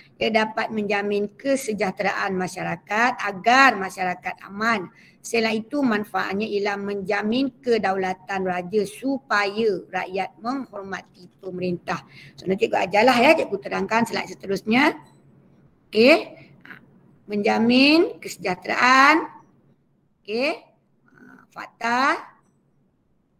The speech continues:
Okey. Kedaulatan raja, fakta, menghormati pemerintah ialah huraian, ya, masyarakat aman. Cuba lihat, ya, agar, selepas agar itu ialah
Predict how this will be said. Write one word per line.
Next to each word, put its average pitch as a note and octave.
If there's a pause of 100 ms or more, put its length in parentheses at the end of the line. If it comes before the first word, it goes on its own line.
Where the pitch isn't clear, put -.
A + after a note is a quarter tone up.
(280)
Okey. A#3+
Kedaulatan G3+ (1200)
raja, A3
fakta, - (440)
menghormati G#3+
pemerintah F#3 (640)
ialah F3 (160)
huraian, E3
ya, A3+
masyarakat F3
aman. F#3
Cuba C#4
lihat, C#4
ya, D#4 (400)
agar, A3+
selepas A3+
agar A3+
itu A3
ialah G3